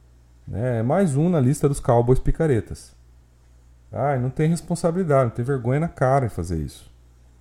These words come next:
Né? Coloca as pessoas numa situação de risco, né? Induz as pessoas a erro, coloca datas que não cumpre continuadamente, né?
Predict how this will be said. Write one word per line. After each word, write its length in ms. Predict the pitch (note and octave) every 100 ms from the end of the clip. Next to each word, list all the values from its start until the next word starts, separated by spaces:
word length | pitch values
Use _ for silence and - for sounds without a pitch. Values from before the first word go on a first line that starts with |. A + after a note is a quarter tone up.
| _ _ G2
Né? 200 | F#2 A2+
Coloca 420 | G2+ G#2 D3+ E3+
as 60 |
pessoas 400 | - C3+ - F#2
numa 140 | F#2 F#2+
situação 420 | - G2 - F2+
de 140 | G#2
risco, 420 | C#3+ A#2+ D3 - - - - - - - - -
né? 200 | G#2 C3+
Induz 540 | E3 B2+ D3 G#3 B3
as 100 | C#3
pessoas 400 | - G#2+ - F2
a 120 | G#2 A#2
erro, 300 | G#2 C3+ D3+ - _ - _ -
coloca 440 | - A#2 F3+ A3+
datas 400 | E3 B2+ B2+ A2+
que 120 | - B2
não 280 | A#2+ A3
cumpre 520 | D#4 D3 E3 - G3 - - - - _ _ _ _ -
continuadamente, 1080 | - F#3+ C4+ A3+ E3+ D3+ G#2+ B2 F#3+ - - - _
né? 380 | G#2+ F#2+ D3+ B3